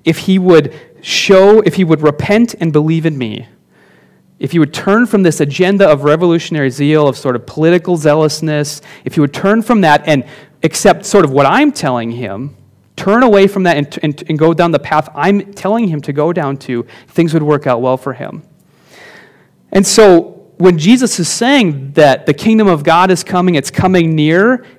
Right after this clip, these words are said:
what he's telling people is you need to turn from your agendas for being Israel or for being people of God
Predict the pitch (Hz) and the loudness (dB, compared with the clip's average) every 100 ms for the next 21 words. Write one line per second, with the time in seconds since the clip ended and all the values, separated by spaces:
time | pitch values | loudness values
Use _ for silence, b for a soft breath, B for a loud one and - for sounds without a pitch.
0 | B 185 208 - 233 262 262 220 196 180 | B 2 2 0 0 2 2 -2 0 0
1 | 143 196 240 233 233 - 196 208 220 214 | 0 0 2 0 -4 -6 -2 0 0 -2
2 | 180 156 151 139 127 127 - 147 - - | -2 0 0 -2 -6 -6 -10 -12 -16 -20
3 | b b b b b - 165 143 190 226 | b b b b b 0 2 2 2 4
4 | 220 196 180 180 165 147 - 147 131 196 | 4 4 6 6 4 2 0 -2 2 2
5 | 247 220 220 202 180 143 139 131 127 127 | 2 0 0 2 0 2 0 2 2 -2